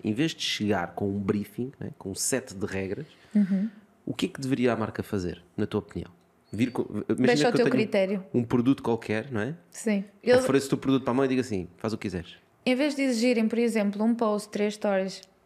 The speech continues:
Speaker 2: fica ao teu critério. Tens este budget, fica ao teu critério. É muito mais natural. Ah, e eu, e eu,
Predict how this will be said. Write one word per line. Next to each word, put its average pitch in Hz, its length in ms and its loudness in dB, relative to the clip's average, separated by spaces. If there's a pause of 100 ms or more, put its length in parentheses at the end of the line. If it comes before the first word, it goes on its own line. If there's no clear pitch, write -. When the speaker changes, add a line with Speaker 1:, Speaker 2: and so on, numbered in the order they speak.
(180)
Speaker 2:
fica 233 220 -4
ao - 20 -4
teu 220 140 -2
critério. 190 480 -4 (400)
Tens 226 180 0
este 226 220 -2
budget, 247 460 -2 (760)
fica 240 220 0
ao 220 40 0
teu 208 120 0
critério. 196 480 -2 (180)
É 240 60 2
muito 247 400 4
mais 202 240 2
natural. 269 580 2 (600)
Ah, 220 480 2
e 233 120 4
eu, 302 80 2 (200)
e 220 400 2 (300)
eu, 208 280 4